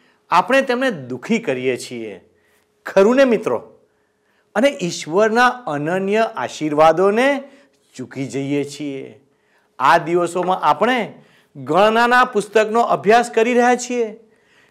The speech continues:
યાજકો અને લેવીઓને યહોવાના મુલાકાત મંડપને લગતી કોઈ પણ સેવા કે કોઈ પણ અપવિત્ર કાર્યસ્થિતિ માટે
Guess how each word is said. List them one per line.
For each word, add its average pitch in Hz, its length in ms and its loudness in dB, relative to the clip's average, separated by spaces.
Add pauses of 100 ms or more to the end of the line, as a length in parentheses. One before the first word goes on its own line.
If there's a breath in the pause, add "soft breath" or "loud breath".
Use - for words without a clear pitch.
યાજકો 233 840 6
અને 214 320 0
લેવીઓને 202 880 2 (420 soft breath)
યહોવાના 233 920 6
મુલાકાત 185 680 4
મંડપને 208 600 0
લગતી 175 1000 -2 (360 soft breath)
કોઈ 247 300 4
પણ 262 300 -2
સેવા 143 800 4 (260 loud breath)
કે 220 120 4
કોઈ 220 400 4
પણ 262 220 2
અપવિત્ર 208 840 2
કાર્યસ્થિતિ 170 840 0
માટે 139 600 -4